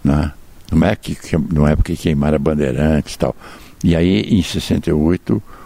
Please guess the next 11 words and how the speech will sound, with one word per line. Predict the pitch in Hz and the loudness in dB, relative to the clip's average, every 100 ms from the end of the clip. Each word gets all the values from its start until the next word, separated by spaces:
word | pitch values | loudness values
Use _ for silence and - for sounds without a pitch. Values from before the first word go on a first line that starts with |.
| - | -4
houve | 95 110 107 | 0 0 2
novamente | 104 101 110 80 90 - | 2 2 2 2 2 0
essas | 98 92 98 98 | -4 -2 0 0
ameaças | 98 90 73 71 - - - - - | 0 0 0 -4 -8 -14 -12 -8 -6
para | - | -2
todo | 143 139 | 0 0
o | 90 | -2
teatro | - 78 69 | -2 -2 -2
de | |
São | - - | -2 -2
Paulo. | - - | -2 -6